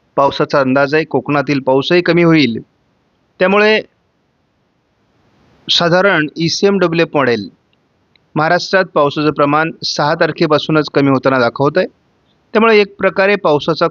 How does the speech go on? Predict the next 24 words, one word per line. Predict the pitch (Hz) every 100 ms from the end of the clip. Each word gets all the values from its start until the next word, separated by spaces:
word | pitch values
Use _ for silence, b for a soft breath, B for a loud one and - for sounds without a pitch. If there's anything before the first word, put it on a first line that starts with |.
| -
खंड | 180 180
सुरू | 143 - 147
होईल | 143 139 127
असं | 120 135
दिसतंय. | 123 - 180 240 _ _ _ _ _ _ _
मात्र | 196 202 226
दरम्यानच्या | 185 175 196 208 196
काळात | 147 123 104 80 - _ _ _ _ _ _ _ _ _ _ _ _ _ _ -
आपण | 160 165
सात | 165
तारखेला | 151 151 143 156
बघतो | 143 131 156 139
की | - 170 - -
पूर्व | 190 220
विदर्भामध्ये | 202 175 170 156 135 113
थोडं | 127 147 165
पावसाळी | 135 120 147
वातावरण | 135 113 139 151
राहणार | 135 113 104
आहे. | 90 - _ _ _ _ _ _ _ _ _ -
त्यामुळे | 170 185 190 190
एकूणच | 156 156 185 185 175
आता | 151 160 160 - _ _ _ _ _
लवकरच | 170 175 190 196 156 104 - -